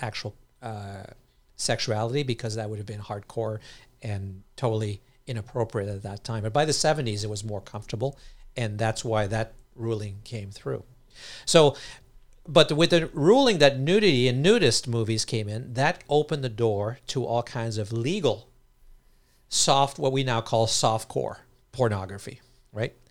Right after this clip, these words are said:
And so you get now a whole raft of movies coming out, and as long as they appear to be documentary-like,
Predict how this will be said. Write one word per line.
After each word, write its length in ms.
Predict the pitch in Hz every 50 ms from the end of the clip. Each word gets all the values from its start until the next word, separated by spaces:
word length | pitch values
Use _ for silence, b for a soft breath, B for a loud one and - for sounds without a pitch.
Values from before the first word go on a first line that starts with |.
| B B B B B B B B B B
And 300 | - 131 151 143 135 135
so 300 | - - 147 139 127 123
you 200 | 120 117 143 165
get 300 | 160 139 143 139 139 131
now 320 | 127 131 131 131 123 117 113
a 60 | 113
whole 480 | 110 - - - 175 170 165 147 127
raft 560 | 117 123 120 123 123 135 156 160 - - - -
of 100 | 113 110
movies 360 | 113 117 113 107 110 107 -
coming 340 | - - 113 104 107 107 104
out, 260 | 95 95 123 - - B B B B B B -
and 140 | 123 120 120
as 140 | 120 113 -
long 240 | 143 147 156 151
as 200 | 139 131 123 117
they 280 | 120 123 120 120 120 - - - -
appear 380 | 135 - - - 190 196 185 175
to 120 | - -
be 120 | 123 127 117
documentary-like, 1000 | 107 123 123 123 123 - 123 110 117 131 131 - - 113 101 101 98 104 - -